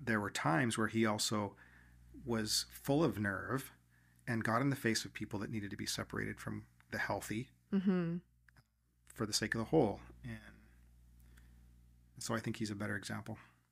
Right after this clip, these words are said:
Speaker 2: Yeah. Yeah. And I, I, I'm really liking this whole word differentiated. <laughs> It's gonna be
Speaker 1: Yeah.
Speaker 2: my new motto of life. <laughs>
Speaker 1: It is the number one concept of systems theory,
Speaker 2: Okay.
Speaker 1: whether you're applying it to families or organizations.
Speaker 2: Yeah.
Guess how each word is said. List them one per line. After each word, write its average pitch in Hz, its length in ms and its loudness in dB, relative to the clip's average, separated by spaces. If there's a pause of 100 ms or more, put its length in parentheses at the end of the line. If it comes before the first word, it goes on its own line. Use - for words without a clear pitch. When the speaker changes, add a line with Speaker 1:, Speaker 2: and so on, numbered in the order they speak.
(300)
Speaker 2:
Yeah. 175 240 -2 (760)
Yeah. 214 380 6
And 208 140 4
I, - 240 4 (280)
I, 196 120 -2 (260)
I'm 190 220 2
really 277 240 10
liking 185 400 8
this 165 140 2
whole 165 160 4
word 160 240 0
differentiated. - 880 -4
<laughs> - 60 -6 (580)
It's - 140 -14
gonna 185 140 2
be 180 60 6
Speaker 1:
Yeah. - 100 10
Speaker 2:
my 175 40 6
new 175 140 6
motto 170 320 6
of - 100 0
life. - 460 6
<laughs> - 80 2
Speaker 1:
It 147 100 10
is 135 240 8
the 135 240 10
number 135 300 12
one 120 160 6
concept 107 580 0 (160)
of 104 140 -2
systems - 400 -2
theory, 98 380 0 (100)
Speaker 2:
Okay. 185 420 6 (240)
Speaker 1:
whether 110 220 4
you're 107 140 4
applying 107 280 0
it 110 60 -10
to - 80 -14
families 98 380 -4
or 104 120 -6
organizations. 98 720 -8
Speaker 2:
Yeah. 175 300 -2